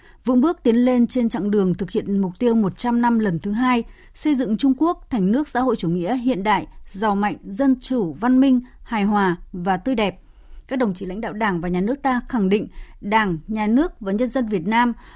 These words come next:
luôn coi trọng việc đưa quan hệ Việt Nam-Trung Quốc phát triển lành mạnh, ổn định, sẵn sàng cùng Trung Quốc tăng cường hợp tác bình đẳng, cùng có lợi,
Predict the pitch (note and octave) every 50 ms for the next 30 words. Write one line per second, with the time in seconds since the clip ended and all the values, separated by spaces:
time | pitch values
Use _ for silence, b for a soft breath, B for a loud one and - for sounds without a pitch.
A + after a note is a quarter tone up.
0 | B B B C4 C4+ D4 D4+ C#4+ C#4 - - C#4+ C#4+ C#4 - D4 B3+ - G3 F#3
1 | G3 G#3 F3+ - G#3+ A#3+ C4 B3+ C4 B3+ B3 A3+ F3 F3+ G3 F#3+ - - G#3+ A#3
2 | B3 B3 A#3+ - - C4 B3 A#3+ - C#4+ E4 D#4+ - - D#4+ D4+ - - C4 F#3
3 | E3+ F3 F#3+ G3+ G3 G3 G3+ G#3 G3+ - - - G3+ G#3 G3 G3 A#3 A#3 C#4+ B
4 | B B B B B - - A#3+ C4+ C4 D#4 C4+ A#3 G#3 - A3+ G#3 G3 - C4
5 | B3+ B3 D4+ E4 E4+ - - C#4+ C4 B3+ B3+ B3 G3+ F3+ F#3+ F3+ - B3 C4+ C4
6 | - A3+ A#3+ A3 G#3 G3 G#3+ G3 F3+ D#3+ D3+ - A#3 G#3+ G3 F#3+ G3+ A3 B3 B3+
7 | A3+ D#3